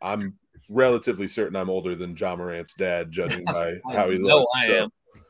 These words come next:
Speaker 1: so that's, uh, I, I don't often get to refer to N B A players as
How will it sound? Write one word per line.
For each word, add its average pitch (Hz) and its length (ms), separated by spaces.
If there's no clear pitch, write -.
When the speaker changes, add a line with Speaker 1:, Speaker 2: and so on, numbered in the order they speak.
Speaker 1:
so 123 160
that's, 139 340
uh, 147 420
I, 123 280
I 120 220
don't 123 180
often 117 360
get 107 160
to 113 80
refer 110 340
to 104 280
N 104 200
B 101 160
A 98 80
players 98 500
as 90 320